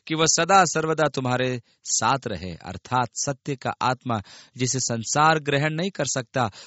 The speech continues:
क्योंकि वह न उसे देखता है और न उसे जानता है। तुम उसे जानते हो, क्योंकि वह तुम्हारे साथ रहता है और वह तुम में होगा। पैरे, और वह तुम में होगा।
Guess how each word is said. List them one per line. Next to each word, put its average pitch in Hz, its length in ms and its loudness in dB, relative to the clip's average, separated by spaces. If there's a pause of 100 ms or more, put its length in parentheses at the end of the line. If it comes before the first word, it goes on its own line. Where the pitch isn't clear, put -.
(160)
क्योंकि 139 260 -2
वह 135 180 0
न 143 80 -4
उसे 131 280 -2
देखता 120 480 -4
है 143 240 0 (260)
और 117 160 -2
न 123 60 -4
उसे 117 280 -4
जानता 104 460 -6
है। 104 260 -12 (400)
तुम 254 200 -2
उसे 127 240 0
जानते 107 440 -2
हो, 120 260 -2 (300)
क्योंकि 131 220 -6
वह 123 80 0
तुम्हारे 127 400 -2
साथ 131 500 2
रहता 131 360 0
है 123 220 -4 (280)
और 117 160 0
वह 113 80 0 (160)
तुम 139 160 0
में 120 200 -2
होगा। 92 540 -4 (460)
पैरे, 82 420 -6 (360)
और 117 200 2
वह 113 140 2 (100)
तुम 147 120 -2
में 127 180 -4
होगा। 87 460 -8